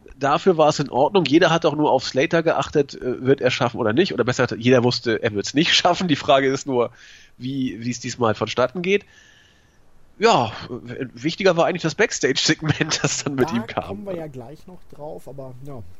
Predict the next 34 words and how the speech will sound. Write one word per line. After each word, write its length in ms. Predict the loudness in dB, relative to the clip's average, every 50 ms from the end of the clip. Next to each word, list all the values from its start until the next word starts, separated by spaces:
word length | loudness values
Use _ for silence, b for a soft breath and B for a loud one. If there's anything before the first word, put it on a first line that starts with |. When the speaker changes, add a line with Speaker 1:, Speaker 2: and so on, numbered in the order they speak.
| -14
Speaker 2:
Rhino 280 | -12 -12 -10 -10 -12 -12
ist 120 | -14 -14
eigentlich 240 | -16 -14 -14 -12 -12
immer 160 | -10 -10 -8
nur 140 | -8 -8 -6
da, 160 | -6 -6 -8
um 180 | -6 -6 -8 -8
irgendwelche 460 | -6 -6 -6 -6 -6 -6 -6 -6 -6 -6
Leute 380 | -6 -6 -6 -6 -6 -6 -4 -4
dann 140 | -4 -4 -6
noch 180 | -6 -6 -6
an 140 | -4 -4 -2
die 100 | -2 -2 -2 -4
Nostalgie 600 | -2 -2 -2 -2 -2 -2 0 0 0 0 0 0
der 140 | 0 0 -2
E 60 | -2 -4
C 200 | -4 -4 -2 -2
W 120 | -4 -4
zu 140 | -4 -4 -4
erinnern, 260 | -4 -4 -4 -4 -4 -2
weil 80 | -2 -4
die 120 | -4 -4
E-C-W-Chants, 800 | -4 -4 -4 -2 -2 -2 0 -2 -2 -2 -4 -4 -2 -2 -2 -4
die 100 | -4 -4
gibt's 180 | -4 -4 -4 -2
ja 60 | -2
dann 140 | -2 -2 -2
doch 180 | -2 -2 -2 -2
immer 160 | -2 0 0 0
noch 140 | -2 -2 -2
mal 180 | -2 0 0 0
wieder 200 | 0 -2 0 0
so 80 | 0 0
leise. 420 | -2 -2 -2 -2 -2 -2 -2 -2